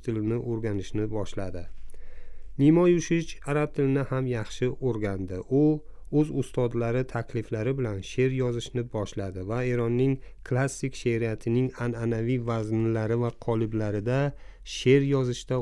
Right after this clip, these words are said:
o'zining mahoratini sinab ko'rganidan keyin, Eronning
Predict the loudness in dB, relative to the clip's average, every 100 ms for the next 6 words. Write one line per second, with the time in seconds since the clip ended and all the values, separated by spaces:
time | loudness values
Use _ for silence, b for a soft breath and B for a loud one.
0 | 0 0 2 2 2 0 -2 -2 -2 -2
1 | 0 0 -2 -4 -2 0 -2 -6 -6 -2
2 | 0 0 0 -2 -4 -2 0 2 2 -2
3 | b b 0 2 4 4 4 4